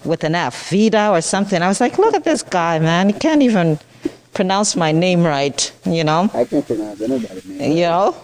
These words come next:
Speaker 1: Yeah, so I shouldn't, n-, women do not hold that against guys when they get the name, whatever,
Speaker 2: They
Speaker 1: you
Speaker 2: get
Speaker 1: know,
Speaker 2: the name wrong.
Speaker 1: wrong. They don't mean it and stuff. So, yeah, so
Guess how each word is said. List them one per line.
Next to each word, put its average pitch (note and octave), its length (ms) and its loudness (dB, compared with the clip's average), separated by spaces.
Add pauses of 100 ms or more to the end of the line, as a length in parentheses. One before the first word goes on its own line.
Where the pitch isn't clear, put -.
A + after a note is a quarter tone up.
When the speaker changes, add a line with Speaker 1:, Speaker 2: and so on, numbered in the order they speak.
Speaker 1:
Yeah, G3+ 360 2
so E3+ 480 0 (100)
I F3 80 0
shouldn't, F#3 560 0
n-, D3+ 220 2
women G3 480 2
do F3 180 2
not E3+ 260 2
hold D3 320 0
that C3+ 200 2
against C3 640 -2 (140)
guys G#2+ 440 -2
when A#2 200 -2
they A#2 200 -2
get B2+ 240 -6
the B2 100 0
name, B2 480 2
whatever, A2+ 420 -2
Speaker 2:
They G#2+ 60 -4
Speaker 1:
you A2+ 120 -2
Speaker 2:
get - 20 -8
Speaker 1:
know, A2 140 -6
Speaker 2:
the G#2+ 100 -6
name F#2+ 260 -8
wrong. F2 380 -6
Speaker 1:
wrong. A#2 340 -2
They D3+ 140 0
don't E3+ 240 2
mean E3 300 2
it - 440 -2
and C3 140 -2
stuff. B2+ 360 -2
So, A#2+ 460 -2
yeah, F3 420 0
so - 420 -2